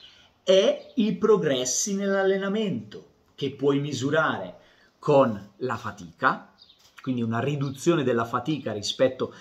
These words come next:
alla volta precedente, alle volte precedenti, significa che io sto effettivamente andando in una condizione dove mi sto adattando, ma non solo, sto alzando più carichi di tre mesi fa, di due mesi fa?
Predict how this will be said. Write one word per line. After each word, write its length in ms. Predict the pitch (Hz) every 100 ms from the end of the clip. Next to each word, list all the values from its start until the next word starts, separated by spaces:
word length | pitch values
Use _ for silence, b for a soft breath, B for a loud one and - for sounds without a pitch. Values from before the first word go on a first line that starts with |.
| B -
alla 180 | 117
volta 320 | 110 127 117 104
precedente, 580 | 110 - 120 143 127
alle 140 | 104 107
volte 300 | 135 131 117
precedenti, 600 | 107 - 120 143 131 98
significa 720 | - 113 135 160 - - 110
che 120 | 120
io 200 | 123 151
sto 600 | - - 143 117 - - _ _ _ _ _ _ -
effettivamente 1040 | 175 180 147 - 120 120 139 143 - 98 - B B B
andando 960 | 139 135 135 143 151 131 110 104 92 - b b b -
in 100 | 127
una 240 | 127 131
condizione 800 | - 127 123 - - 190 175 127
dove 220 | 107 113 113
mi 80 |
sto 280 | 110 - 135
adattando, 1040 | 135 127 113 - - 151 110 113 170 247 B B B
ma 140 | 127
non 180 | 123 123
solo, 540 | - 277 175 104 - _ _
sto 600 | _ - - - 185 190
alzando 600 | 185 143 - 147 143 143
più 220 | - 143 143
carichi 560 | 143 139 135 131 135
di 220 | 131 131
tre 180 | 143 139
mesi 300 | 143 139 127
fa, 500 | 135 165 151 139 156
di 140 | 127 113
due 200 | 127 147
mesi 260 | 143 123
fa? 560 | 135 165 151 139 175